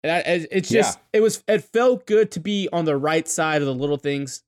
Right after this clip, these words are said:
Speaker 1: and to maximize a win. And
Speaker 2: Yeah,
Speaker 1: it,
Speaker 2: and
Speaker 1: it felt great.
Speaker 2: Yeah, because y-, you have,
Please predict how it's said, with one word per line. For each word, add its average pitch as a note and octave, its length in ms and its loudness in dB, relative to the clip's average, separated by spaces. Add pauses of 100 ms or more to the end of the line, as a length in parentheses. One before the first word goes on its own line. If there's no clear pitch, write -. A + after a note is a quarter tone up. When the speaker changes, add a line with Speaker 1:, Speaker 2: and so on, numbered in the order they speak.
Speaker 1:
and C#3 260 -4
to C#3+ 100 -6
maximize C3+ 600 -6
a B2 60 -6
win. A#2 320 -12 (160)
And C3 160 -4
Speaker 2:
Yeah, F3+ 140 0
Speaker 1:
it, - 80 -4
Speaker 2:
and C#3 200 -4 (440)
Speaker 1:
it D3 80 -10
felt D3+ 200 -2
great. A#2+ 300 -4 (240)
Speaker 2:
Yeah, G#3 180 0
because D3+ 580 0
y-, C#3 180 0
you F3 240 2
have, D#3+ 640 0